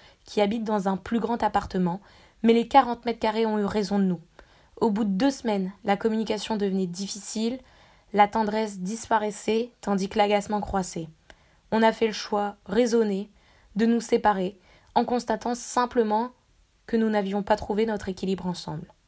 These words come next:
Ils n'ont pourtant aucun regret, car maintenant sûrs de leurs différences incompatibles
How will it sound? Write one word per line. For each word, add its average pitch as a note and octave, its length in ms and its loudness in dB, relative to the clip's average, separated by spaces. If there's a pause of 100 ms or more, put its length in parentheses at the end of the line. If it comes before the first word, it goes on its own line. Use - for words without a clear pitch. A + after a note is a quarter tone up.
(680)
Ils A3+ 100 2
n'ont A#3 160 4
pourtant G3+ 460 -2
aucun B3+ 260 2
regret, G3 440 -4 (320)
car G3 180 0
maintenant A3+ 320 0
sûrs A3+ 300 -4
de G#3+ 60 -2
leurs F#3+ 180 -2
différences A3 560 -4
incompatibles G3+ 680 -4